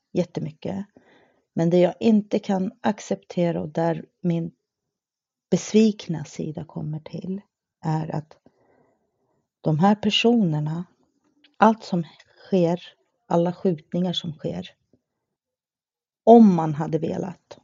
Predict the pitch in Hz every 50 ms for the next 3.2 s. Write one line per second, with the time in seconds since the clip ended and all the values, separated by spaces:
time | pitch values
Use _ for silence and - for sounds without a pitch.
0 | _ - 202 202 202 180 180 - - 180 185 190 185 - - - 180 - - 170
1 | 160 185 175 - 160 - 170 165 156 - _ - - 170 151 147 - 156 160 -
2 | - - 170 - _ - 156 - - - 151 - - - - - 147 - - -
3 | _ _ - _